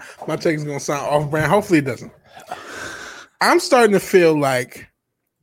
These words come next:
guys are, are, are working me into a shoot with this alt-right thing. Here's why.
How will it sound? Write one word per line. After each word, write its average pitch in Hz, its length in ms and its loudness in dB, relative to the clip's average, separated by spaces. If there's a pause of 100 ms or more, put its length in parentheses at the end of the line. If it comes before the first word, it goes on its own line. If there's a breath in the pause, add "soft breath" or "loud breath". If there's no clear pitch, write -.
guys 165 460 2
are, 143 280 -2
are, 131 280 -2
are 127 120 0
working 170 460 2
me 160 200 -4
into 143 280 -4
a 123 40 -2
shoot - 400 -4 (520)
with 127 120 -14
this 127 140 -10
alt-right 123 480 -6
thing. 120 200 -12
Here's 160 240 0
why. 107 180 -8